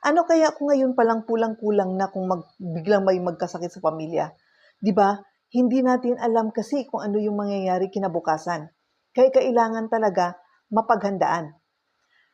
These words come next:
Dito po pumapasok yung insurance. Yung life insurance kasi ay siyang sasagot sa mga hindi inaasahan na mangyayari.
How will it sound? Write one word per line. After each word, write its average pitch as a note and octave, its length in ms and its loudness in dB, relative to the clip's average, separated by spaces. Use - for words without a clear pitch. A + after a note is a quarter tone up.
Dito G#3 320 2
po B3+ 80 -2
pumapasok A#3+ 720 0
yung G#3+ 80 -6
insurance. E3+ 800 -4
Yung G#3 240 2
life A3 240 4
insurance B3 500 -4
kasi G#3+ 380 -2
ay D4 400 2
siyang E4 320 0
sasagot A#3+ 640 -2
sa - 240 -4
mga C4+ 400 -2
hindi A#3+ 480 -2
inaasahan G3 680 -6
na F#3+ 100 -6
mangyayari. E3 640 -4